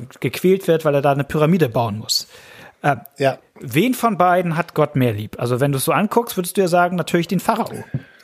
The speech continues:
Speaker 1: weil dem geht's ja viel
Speaker 2: Ja.
Speaker 1: besser. Äh, dem
Speaker 2: Ja.
Speaker 1: anderen, den geht's schlecht, den, den kann Gott ja nicht erwählt haben. Und, und da sagt Melanchthon, nee, deswegen, unsere Augen sehen das nicht. Ähm, daran kannst du's nicht ablesen, wie Gott zu dir steht, sondern, ähm,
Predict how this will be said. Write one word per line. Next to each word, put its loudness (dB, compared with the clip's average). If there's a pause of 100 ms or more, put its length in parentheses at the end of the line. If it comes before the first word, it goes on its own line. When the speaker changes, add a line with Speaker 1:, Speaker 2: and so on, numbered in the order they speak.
Speaker 1:
weil 2
dem 2
geht's 0
ja 0
viel 0
Speaker 2:
Ja. 2
Speaker 1:
besser. 2 (640)
Äh, -10
dem 0
Speaker 2:
Ja. 0
Speaker 1:
anderen, 2
den 2
geht's 0
schlecht, 0
den, -2
den -2
kann -6
Gott 0
ja 4
nicht 2
erwählt -2
haben. -8
Und, -16 (520)
und -14
da -2
sagt -2
Melanchthon, 0
nee, 0 (260)
deswegen, 0
unsere -2
Augen 4
sehen 2
das 0
nicht. -6
Ähm, -2 (300)
daran 0
kannst -2
du's -2
nicht 2
ablesen, -2
wie -4
Gott -6
zu -12
dir -6
steht, -4
sondern, -6
ähm, -10